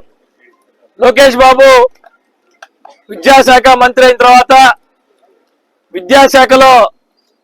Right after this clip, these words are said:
రాజకీయ ప్రమేయం ఉండకూడదు అని ఒక మంచి ఆలోచన చేసి ఎక్కడ కూడా రాజకీయ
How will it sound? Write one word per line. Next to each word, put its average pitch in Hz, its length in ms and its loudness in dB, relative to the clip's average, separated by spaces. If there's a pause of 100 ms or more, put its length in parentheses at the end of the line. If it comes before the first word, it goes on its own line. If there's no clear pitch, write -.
(160)
రాజకీయ 240 580 -2 (120)
ప్రమేయం 254 360 0 (120)
ఉండకూడదు 247 500 0 (920)
అని 202 160 -4
ఒక 214 180 -4
మంచి 247 260 -6 (140)
ఆలోచన 254 420 0
చేసి 254 300 0 (960)
ఎక్కడ 285 240 -2 (160)
కూడా 269 240 2 (2000)
రాజకీయ 240 460 -2